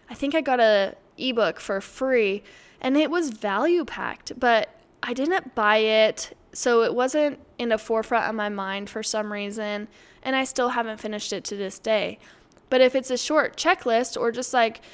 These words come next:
a quick five-page guide or ten-page guide, I'll read that. I'll scroll through that, even if it's free. And so you just want it to be a quick win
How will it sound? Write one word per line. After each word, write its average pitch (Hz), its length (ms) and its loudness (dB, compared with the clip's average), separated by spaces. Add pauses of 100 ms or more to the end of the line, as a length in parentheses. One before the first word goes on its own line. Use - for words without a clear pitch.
(200)
a 226 120 4
quick - 500 0 (400)
five-page 233 640 0
guide 226 440 2
or 208 260 0
ten-page 247 720 -6
guide, 196 420 -4 (380)
I'll 339 220 4
read 254 320 -2
that. 208 340 0
I'll 247 120 -2
scroll 240 280 -4
through 226 280 -2
that, 196 400 -4
even 220 260 -8
if 208 100 -10
it's - 140 -8
free. 220 340 -4
And 208 140 -10
so 214 260 2
you 220 160 -6
just 302 220 -4
want 262 140 0
it 247 80 -6
to - 60 -16
be 226 80 -2
a 202 80 0
quick 233 360 -6
win 196 380 -4